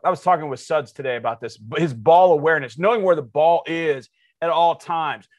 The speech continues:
threats to go get the ball, where those receivers are.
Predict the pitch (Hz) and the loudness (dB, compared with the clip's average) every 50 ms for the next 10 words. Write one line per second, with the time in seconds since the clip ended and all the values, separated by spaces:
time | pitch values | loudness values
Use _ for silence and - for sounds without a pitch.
0 | _ _ _ _ _ - 185 175 202 220 226 - - - - 196 170 127 143 147 | _ _ _ _ _ -8 -4 0 0 0 0 -2 -6 -14 -10 -10 -8 -6 -6 -6
1 | 151 127 110 139 185 214 - - 143 143 120 98 127 123 117 101 90 90 _ _ | -8 -8 -6 -4 -4 -4 -4 -6 -10 -10 -10 -8 -8 -8 -8 -8 -10 -12 _ _
2 | _ _ _ _ _ - 117 143 175 196 202 196 196 196 143 151 170 135 - - | _ _ _ _ _ -10 -4 0 0 2 2 2 2 0 -2 -4 -8 -10 -10 -12
3 | 185 190 165 165 147 - - 156 147 135 120 104 92 | -12 -10 -8 -8 -8 -6 -2 0 2 2 2 0 -2